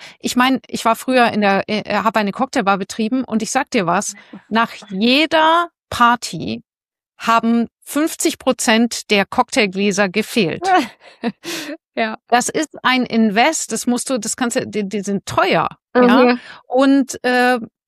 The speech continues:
Speaker 1: aber ich hab mir den Gesamtumsatz angeschaut und hab gesehen, okay,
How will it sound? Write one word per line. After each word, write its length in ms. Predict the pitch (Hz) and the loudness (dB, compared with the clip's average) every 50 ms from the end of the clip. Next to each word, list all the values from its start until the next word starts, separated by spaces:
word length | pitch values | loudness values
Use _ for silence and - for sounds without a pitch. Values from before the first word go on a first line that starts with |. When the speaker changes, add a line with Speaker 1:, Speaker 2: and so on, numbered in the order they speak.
| _ _ _ - | _ _ _ -4
Speaker 1:
aber 360 | 240 240 220 254 254 240 - | -2 0 2 2 2 2 0
ich 140 | - - 269 | -2 -2 -2
hab 80 | 262 | 0
mir 100 | 277 262 | 0 0
den 140 | 240 233 208 | 0 0 0
Gesamtumsatz 720 | 208 196 220 262 320 403 - 233 226 214 220 208 196 - | 0 2 2 2 2 0 -2 -2 0 2 2 2 2 0
angeschaut 540 | - - 196 202 202 202 - - 220 240 - | -4 -4 -4 -4 -6 -4 -2 0 0 0 0
und 100 | 247 233 | 0 -2
hab 160 | - - - | -2 -2 -2
gesehen, 420 | - 240 233 226 226 233 233 226 214 - | -2 -2 0 2 2 2 2 0 -2 -4
okay, 340 | 220 - - 277 294 311 | -6 -4 0 2 2 2